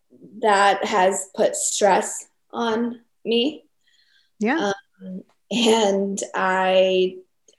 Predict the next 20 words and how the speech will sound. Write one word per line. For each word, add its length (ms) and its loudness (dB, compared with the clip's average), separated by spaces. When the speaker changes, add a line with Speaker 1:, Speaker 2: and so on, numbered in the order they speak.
Speaker 1:
that's 540 -4
another 640 0
self-care, 880 -4
um, 400 -4
thing 200 -2
for 180 -4
me 380 0
is 200 -4
I, 680 2
you 100 -6
know, 220 -2
it's 280 -2
not 580 -2
the 120 0
end 120 2
of 80 2
the 80 6
world 280 4
if 140 0
I, 460 0